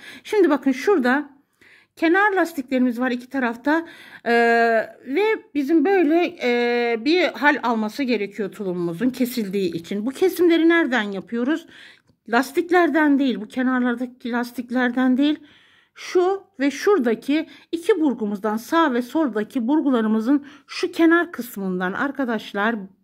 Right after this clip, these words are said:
bunu buradan, bunu da buradan iki sırada bir keseceğiz. İlmeklerimizi kestiğimiz için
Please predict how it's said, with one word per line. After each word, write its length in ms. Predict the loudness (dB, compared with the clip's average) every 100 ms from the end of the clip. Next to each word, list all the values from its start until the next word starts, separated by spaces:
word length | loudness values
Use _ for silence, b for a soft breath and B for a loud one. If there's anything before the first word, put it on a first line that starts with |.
| -4
bunu 220 | 0 2
buradan, 460 | 2 0 0 -2 -4 B B B
bunu 200 | 0 2
da 180 | 2 2
buradan 480 | 0 0 0 0 -4 B B B
iki 220 | -4 0 0
sırada 480 | 2 0 0 -2
bir 420 | 0 0 0 -6 -8
keseceğiz. 720 | -6 -2 -2 0 -2 -2 -6
İlmeklerimizi 760 | -2 0 0 0 2 4 2 -2
kestiğimiz 640 | 0 0 2 4 4 0
için 260 | -4 -4